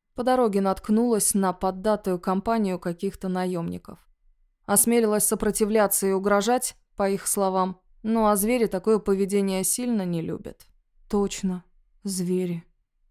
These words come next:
прошептала я, как никогда полностью согласная с таким определением.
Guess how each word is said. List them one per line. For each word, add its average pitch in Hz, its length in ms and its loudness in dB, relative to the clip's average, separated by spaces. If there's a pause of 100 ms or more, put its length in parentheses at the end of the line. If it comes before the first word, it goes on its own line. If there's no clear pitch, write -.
(160)
прошептала 208 520 4
я, 254 260 2
как - 260 0
никогда 226 480 4
полностью 226 640 0
согласная 185 680 2
с - 60 -4
таким 190 320 0
определением. 190 840 2